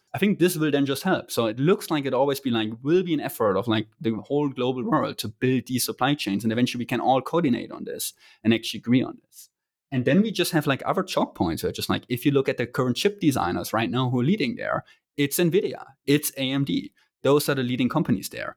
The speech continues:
So I might not even need all the governments to sign up for this.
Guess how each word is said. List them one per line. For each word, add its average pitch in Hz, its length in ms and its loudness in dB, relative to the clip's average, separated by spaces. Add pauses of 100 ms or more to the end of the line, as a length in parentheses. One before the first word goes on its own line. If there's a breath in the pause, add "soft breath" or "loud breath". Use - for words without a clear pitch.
(120)
So - 180 -2
I 175 140 0
might 233 240 2
not 190 220 -2
even 175 320 2
need 202 260 2
all 147 160 2
the 151 60 2
governments 127 460 0
to 120 60 -6
sign 117 200 0
up 185 160 0
for 101 100 2
this. 104 260 -2